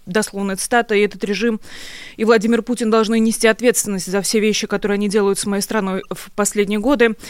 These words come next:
заявила Юлия Навальная. И также есть объявление о митингах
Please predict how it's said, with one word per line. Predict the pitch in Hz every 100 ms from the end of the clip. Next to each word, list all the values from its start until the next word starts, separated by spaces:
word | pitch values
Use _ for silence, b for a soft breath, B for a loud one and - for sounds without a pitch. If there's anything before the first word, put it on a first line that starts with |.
| B B B B B
заявила | 202 247 233 240 220 220 -
Юлия | 208 233 214 220
Навальная. | 208 214 214 208 202 196 -
И | 233 262 285 269
также | 254 262 247 240 226 - - - - -
есть | 214 247 247 247
объявление | 214 196 220 247 254 240
о | 226 240 240
митингах | 254 262 240 208 202 -